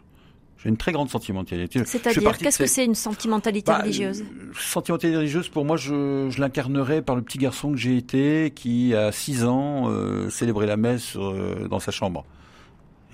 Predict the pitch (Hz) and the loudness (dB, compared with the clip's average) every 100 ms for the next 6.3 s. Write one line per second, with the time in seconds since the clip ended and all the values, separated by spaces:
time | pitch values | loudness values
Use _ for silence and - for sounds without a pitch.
0 | - - 110 90 90 85 82 - 87 87 | -10 -8 -6 -10 -12 -12 -12 -12 -10 -4
1 | 107 90 90 95 98 - 101 - - - | -2 -2 -2 -2 -4 -2 -4 -4 -6 -6
2 | 110 104 107 104 98 90 87 - - - | -2 0 0 0 -2 -4 -6 -12 -8 2
3 | 117 147 151 135 98 110 120 120 135 - | 4 6 6 4 0 -2 -2 -2 -6 -6
4 | 156 151 147 135 98 95 92 92 92 98 | 0 2 2 2 2 0 -2 -4 -6 -4
5 | 101 107 104 104 104 107 165 165 156 139 | -2 -2 -2 0 -2 0 -2 0 2 4
6 | 135 120 - | 4 0 -4